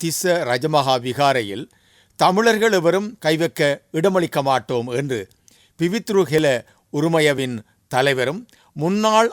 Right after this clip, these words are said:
அமைச்சருமான உதய கமன்பில தெரிவித்தார். இது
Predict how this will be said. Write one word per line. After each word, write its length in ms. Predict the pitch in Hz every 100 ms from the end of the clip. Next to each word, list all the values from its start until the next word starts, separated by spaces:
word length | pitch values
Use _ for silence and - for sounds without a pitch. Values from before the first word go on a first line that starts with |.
| 170
அமைச்சருமான 760 | 156 156 156 143 139 127 117 -
உதய 340 | 147 139 143 123 110
கமன்பில 580 | 160 180 165 143 135 135 -
தெரிவித்தார். 480 | 139 123 - 87 - _ _ _ _ _ _ _
இது 280 | 170 160